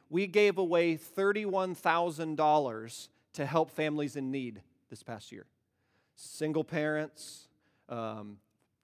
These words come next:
folks who are going through divorce, hit tough times, medical conditions, foster families, adoptive parents, all the above.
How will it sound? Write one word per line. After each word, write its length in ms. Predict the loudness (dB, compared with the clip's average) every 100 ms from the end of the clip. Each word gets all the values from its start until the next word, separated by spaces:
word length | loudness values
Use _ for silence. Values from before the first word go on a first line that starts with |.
| _ -4
folks 200 | -4 -4
who 100 | -8
are 40 |
going 220 | -4 -4 -2
through 160 | -6
divorce, 440 | -6 -4 -2 -2 -4
hit 140 | -10
tough 240 | -6 -6
times, 380 | -4 -4 -4 -4
medical 400 | -2 -2 -4 -10
conditions, 600 | -8 -4 -4 -4 -8 -10
foster 460 | -2 -2 -2 -6 -8
families, 720 | -4 -2 -2 -4 -4 -6 -6
adoptive 600 | -6 -4 -4 -6 -10 -12 _ _ -10
parents, 560 | -4 -2 -2 -4 -10 -18 _ _ _ _
all 260 | 10 10 10
the 160 | 8
above. 360 | 8 8 6